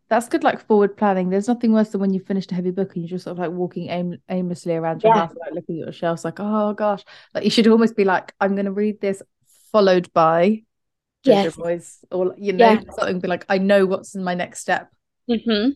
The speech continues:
Speaker 1: Forward planner in me. <laughs>
Speaker 2: Exactly, exactly. And it do-, it did exactly what it did on the tin. It's quite a long book as well, actually. Maybe that's <laughs> why I didn't read a huge amount of books in January, because they were
Speaker 1: You
Speaker 2: both,
Speaker 1: read
Speaker 2: like,
Speaker 1: big
Speaker 2: five hundred
Speaker 1: ones.
Speaker 2: pages.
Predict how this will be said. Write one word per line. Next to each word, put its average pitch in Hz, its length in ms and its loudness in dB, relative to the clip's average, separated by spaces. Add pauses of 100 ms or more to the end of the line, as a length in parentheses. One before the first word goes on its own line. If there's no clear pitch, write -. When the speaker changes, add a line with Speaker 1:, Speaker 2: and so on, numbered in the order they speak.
(140)
Speaker 1:
Forward 196 260 0
planner 185 340 2
in 175 140 -6
me. 214 420 -6
<laughs> - 40 -20 (760)
Speaker 2:
Exactly, 196 880 2
exactly. 190 720 -4 (460)
And 208 420 2 (260)
it 220 200 0
do-, 214 200 4
it 214 140 0
did 202 160 0
exactly 202 480 -4
what 190 140 -2
it - 100 -10
did 220 180 -10
on 196 140 -4
the 196 80 -6
tin. 208 300 -2
It's 247 120 -6
quite 262 300 4
a 214 100 0
long 233 280 2
book 185 240 -6
as 190 100 -16
well, 196 180 2
actually. - 460 -6
Maybe 320 460 2
that's 254 320 -2
<laughs> - 40 -18
why 226 240 -2 (640)
I 254 80 2
didn't 220 280 0
read 208 200 4
a 226 60 -6
huge 190 240 -6
amount 190 180 -6
of - 80 -12
books - 240 -2
in 180 120 -4
January, 196 360 -2
because - 240 -12
they 196 140 4
were 202 80 4
Speaker 1:
You 220 60 -4
Speaker 2:
both, 240 180 6
Speaker 1:
read 254 80 2
Speaker 2:
like, - 160 0
Speaker 1:
big 285 200 4
Speaker 2:
five 381 120 4
hundred 208 160 0
Speaker 1:
ones. 170 100 -8
Speaker 2:
pages. 214 400 -2